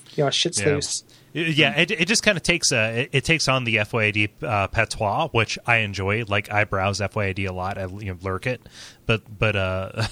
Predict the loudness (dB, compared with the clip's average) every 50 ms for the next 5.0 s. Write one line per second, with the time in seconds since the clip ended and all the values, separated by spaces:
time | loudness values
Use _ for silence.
0 | -4 0 0 0 2 2 2 4 4 4 2 2 2 0 0 0 0 0 0 0
1 | 0 0 -4 -6 -10 -18 -20 -16 -14 -6 2 2 2 4 4 2 4 4 2 2
2 | 2 0 0 0 0 0 2 0 2 4 4 4 4 2 0 0 0 0 0 0
3 | 0 -2 -2 -2 -2 -2 0 0 -2 -4 -2 -2 -2 -2 -2 -2 -2 0 0 0
4 | 0 -2 -4 -4 -2 -2 0 0 0 -2 -2 -4 -2 -4 -4 -4 -4 -6 -10